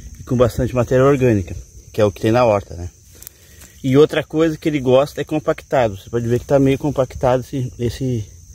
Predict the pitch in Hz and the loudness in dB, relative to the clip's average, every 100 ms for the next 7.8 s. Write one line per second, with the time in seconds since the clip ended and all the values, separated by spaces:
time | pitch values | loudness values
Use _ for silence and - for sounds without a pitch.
0 | - - - - 107 113 - 131 123 117 | -20 -20 -20 -8 -4 -4 -4 -4 -2 -2
1 | 104 - - - - - - - - - | -4 -12 -20 -20 -20 -20 -20 -20 -20 -20
2 | _ 120 - 139 - 117 92 73 - - | _ -10 -8 -6 -4 -4 -6 -10 -20 -20
3 | - - - - - - - 151 175 180 | -20 -20 -20 -20 -20 -20 -8 -6 -4 -2
4 | 190 170 190 175 - - - 139 202 226 | -2 -2 0 0 -2 -12 -10 0 0 2
5 | 214 160 156 175 170 - - - _ _ | 0 0 0 -2 -6 -12 -18 -20 _ _
6 | _ _ _ _ - - - - 117 127 | _ _ _ _ -20 -20 -20 -18 0 4
7 | 175 180 139 127 123 117 - | 4 4 4 4 2 -2 -14